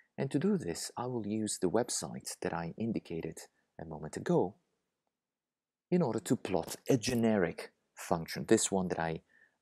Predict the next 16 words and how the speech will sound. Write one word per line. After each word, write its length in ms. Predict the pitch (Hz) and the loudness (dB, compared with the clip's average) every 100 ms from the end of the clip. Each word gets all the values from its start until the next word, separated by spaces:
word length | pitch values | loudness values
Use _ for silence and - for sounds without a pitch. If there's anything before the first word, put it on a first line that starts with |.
| 80 | -8
uh, 140 | 80 - | -8 -4
displayed 440 | 90 - 85 78 | -4 0 0 0
here, 440 | - 120 95 76 - | -2 0 0 0 -4
where 260 | 135 143 - | -2 -2 -2
I 120 | 123 | -6
combined 640 | - 104 92 90 90 87 - _ _ | -4 -4 -2 -2 0 -2 -4 _ _
operations 580 | - - 90 87 98 - - | -4 0 0 0 -2 -4 -4
like 320 | 85 85 - _ _ - | -4 -6 -12 _ _ -8
addition, 540 | 82 110 - 131 135 - _ | 2 2 2 -4 -6 -12 _
subtraction, 720 | - - - - - - 113 - _ | -10 -10 -6 -8 -6 -6 -6 -8 _
square 480 | - - - 90 107 | -4 -4 0 2 2
root, 400 | 110 120 120 - _ _ _ _ - | 4 2 2 -8 _ _ _ _ -4
power, 480 | 101 113 120 123 - _ _ _ _ - | -2 0 0 -2 -8 _ _ _ _ -6
and 300 | 101 101 98 - _ - | -2 -2 -2 -8 _ -6
ultimately 640 | 127 170 - 82 - 82 - _ _ _ _ _ _ - | 0 0 0 -6 -6 -8 -8 _ _ _ _ _ _ 0
this 300 | 120 117 - | 0 0 -6